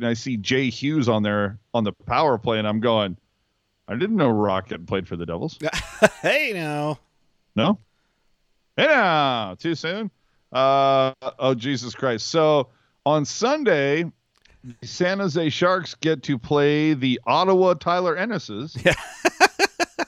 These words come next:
Speaker 2: <laughs> T-, Tyler Ennis with two goals, not enough as the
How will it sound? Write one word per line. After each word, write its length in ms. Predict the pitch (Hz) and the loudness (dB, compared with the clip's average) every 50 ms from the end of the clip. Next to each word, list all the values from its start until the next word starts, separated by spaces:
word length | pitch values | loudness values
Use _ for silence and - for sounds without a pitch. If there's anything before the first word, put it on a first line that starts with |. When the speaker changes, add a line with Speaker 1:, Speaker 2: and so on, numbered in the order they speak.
| _ - | _ -10
Speaker 2:
<laughs> 80 | 254 185 _ _ - 143 143 135 139 123 _ - | -10 -10 _ _ -18 -18 -16 -16 -18 -18 _ -8
T-, 120 | - 151 156 - | -4 -4 -4 -4
Tyler 400 | 139 123 139 143 147 151 143 135 | -2 -2 0 0 2 2 2 2
Ennis 300 | 135 143 147 139 - - | 2 0 0 -2 -2 -4
with 120 | 123 - | -6 -6
two 200 | - - 139 139 | -4 -4 -4 -2
goals, 360 | 131 135 123 127 127 120 117 | 0 0 0 0 0 -2 -4
not 220 | 123 120 127 139 143 | -4 -2 -2 -2 -2
enough 300 | 135 131 127 127 - 120 | -4 -6 -6 -6 -6 -8
as 140 | 120 - | -8 -8
the 140 | - 117 - | -8 -10 -10